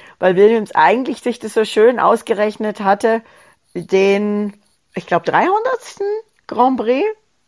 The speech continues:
Nee, das müssten schon mehr sein. Auf jeden Fall wäre es eine runde Zahl, die sie in Silverstone dieses Jahr gefahren wären.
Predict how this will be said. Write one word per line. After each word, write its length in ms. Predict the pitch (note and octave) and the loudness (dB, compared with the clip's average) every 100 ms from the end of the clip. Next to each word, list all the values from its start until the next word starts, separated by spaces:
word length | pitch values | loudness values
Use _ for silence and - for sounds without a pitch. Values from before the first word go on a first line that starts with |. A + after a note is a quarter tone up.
| _ _ _ _ _ _ - | _ _ _ _ _ _ -8
Nee, 340 | D#3 C#3+ C3 | -2 0 0
das 200 | B2+ - | -2 -6
müssten 240 | D3 - E3 | -10 -8 -6
schon 180 | D#3+ | -4
mehr 220 | D#3 D3+ D3 | -2 -2 -2
sein. 340 | C#3+ C#3+ D#3 - _ _ _ _ _ - | -2 -2 -6 -14 _ _ _ _ _ -8
Auf 140 | F3 | 0
jeden 160 | A3 A#3 | 2 4
Fall 380 | A3+ G3+ F#3+ | 2 2 2
wäre 140 | F#3+ A3 | 4 2
es 120 | A#3 | 2
eine 60 | G3 | 0
runde 360 | F#3 A#3+ G#3+ | 2 2 -2
Zahl, 480 | - F#3 E3 F3 F4+ - _ _ - | -2 -2 2 2 0 -4 _ _ -6
die 100 | G#3 | -2
sie 140 | A3 | -2
in 100 | G#3+ | 0
Silverstone 540 | G#3 A#3+ A#3+ A3+ A3+ | 2 2 0 0 -2
dieses 320 | G#3+ G#3+ G#3 G3+ | 0 -2 -2 0
Jahr 160 | F#3+ | 0
gefahren 540 | F3+ F3 E3+ E3+ A3 G#3+ | 0 0 2 2 2 4
wären. 280 | A3+ C4 | 4 4